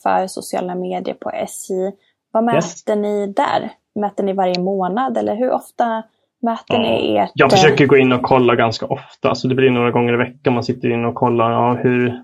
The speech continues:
Speaker 2: hur ser engagemanget ut här? Vad kunde vi gjort bättre? Hur ska vi skruva det här? Hur många, liksom, engagerade har vi haft på den här posten? Hur mycket impression har vi haft den här veckan? Och vad, vad är det för trender som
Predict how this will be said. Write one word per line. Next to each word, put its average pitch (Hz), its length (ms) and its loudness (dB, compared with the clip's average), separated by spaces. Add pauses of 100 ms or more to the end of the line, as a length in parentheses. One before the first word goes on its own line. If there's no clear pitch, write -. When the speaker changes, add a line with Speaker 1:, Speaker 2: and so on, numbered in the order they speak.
(140)
Speaker 2:
hur 139 120 4
ser 139 120 2
engagemanget 127 600 2
ut 120 160 0
här? 147 460 4
Vad 123 160 2
kunde 123 180 0
vi 120 60 2
gjort 120 180 -2
bättre? 127 500 0
Hur 127 100 2
ska 127 160 -4
vi 123 60 2
skruva 123 520 0
det 120 100 2
här? 139 540 4 (1080)
Hur 139 140 2
många, 131 400 4
liksom, 117 600 -2 (380)
engagerade 127 800 2
har 117 140 0
vi 117 60 0
haft 113 240 0
på 123 60 -2
den 120 120 0
här 123 80 -10
posten? 120 440 -2
Hur 117 60 0
mycket 117 240 0
impression 123 400 0
har 113 80 2
vi 117 60 4
haft 113 180 0
den 117 100 2
här 117 160 2
veckan? 110 680 0 (600)
Och 127 100 2
vad, 117 320 4
vad 120 180 4
är 117 40 2
det - 60 -4
för - 60 -20
trender 120 400 0
som 113 320 -4